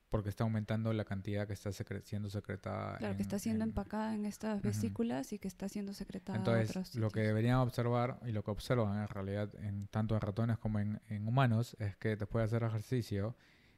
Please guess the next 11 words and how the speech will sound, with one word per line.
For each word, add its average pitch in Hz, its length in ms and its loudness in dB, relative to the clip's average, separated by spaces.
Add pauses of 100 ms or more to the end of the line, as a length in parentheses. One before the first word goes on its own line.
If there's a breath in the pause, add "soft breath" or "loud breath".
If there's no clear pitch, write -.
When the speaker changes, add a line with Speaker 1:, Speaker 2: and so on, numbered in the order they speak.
(120)
Speaker 1:
los 104 160 4
niveles 110 420 6
de 117 80 4
este 110 220 2
micro 110 240 6
R 107 120 2
N 104 80 2
A 104 60 2
en 107 80 2
músculo 110 360 2
bajan, 123 440 4